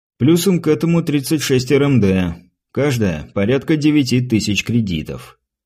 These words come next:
Круто, что тут ещё сказать. Но если не вкладывать деньги в оснащение, переоборудование и вооружение,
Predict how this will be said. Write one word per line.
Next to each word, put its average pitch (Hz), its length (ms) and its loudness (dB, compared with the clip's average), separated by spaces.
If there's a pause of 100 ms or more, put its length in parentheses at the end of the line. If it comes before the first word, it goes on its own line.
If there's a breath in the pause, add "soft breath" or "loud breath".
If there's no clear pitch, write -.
(360)
Круто, 160 480 2
что 123 220 0
тут 92 200 -6
ещё 95 220 -4
сказать. 87 580 -6 (500)
Но 92 140 -4
если 160 320 2
не 151 140 0
вкладывать 143 600 0
деньги 127 360 2
в 107 80 0
оснащение, 101 880 -2
переоборудование 104 1080 2
и 113 120 -4
вооружение, 98 960 0